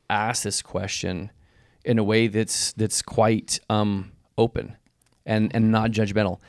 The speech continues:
And if you want someone to be vulnerable with you, you've gotta be able to be, um, you've gotta invite safety in order to have the hard conversation,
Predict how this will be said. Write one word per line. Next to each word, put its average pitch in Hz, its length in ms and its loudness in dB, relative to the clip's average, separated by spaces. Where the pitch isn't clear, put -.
And 120 140 2
if 110 140 -2
you 107 120 -2
want 113 400 -2
someone 143 180 0
to 117 60 2
be 107 100 0
vulnerable 107 320 2
with 98 180 0
you, 98 60 -4
you've 98 140 -4
gotta 110 180 2
be 104 80 0
able 104 180 0
to - 160 -6
be, 101 480 -4
um, 101 460 0
you've 117 260 -2
gotta 117 240 4
invite 107 400 0
safety 151 560 -2
in 113 100 -2
order 107 160 2
to 101 120 0
have 101 240 0
the 104 80 2
hard 101 180 0
conversation, 98 760 -2